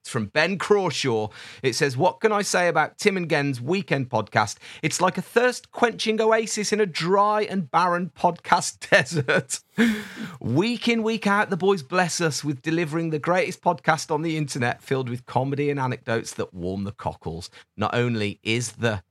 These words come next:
podcast a true treat for the ears, but head over to the Instagram page and you'll get a treat for the eyes as well. The handsome devils. Keep up the good work, lads. You yet again prove to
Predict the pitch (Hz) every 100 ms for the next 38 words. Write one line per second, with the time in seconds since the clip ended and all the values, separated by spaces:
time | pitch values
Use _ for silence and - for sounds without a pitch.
0 | _ _ - 120 - 110 - 98 - -
1 | 202 226 - 139 - 95 95 104 107 -
2 | _ - 117 175 220 180 151 151 220 214
3 | 160 139 123 123 131 127 117 123 120 -
4 | - - 127 147 - 165 151 117 123 123
5 | 143 110 107 104 90 - - _ 104 -
6 | 202 - - 156 135 139 135 127 107 92
7 | - - _ _ _ - 143 139 131 131
8 | 135 131 127 - 123 123 - - - _
9 | 107 127 151 120 113 107 - 147 143 143
10 | 127 _ _ -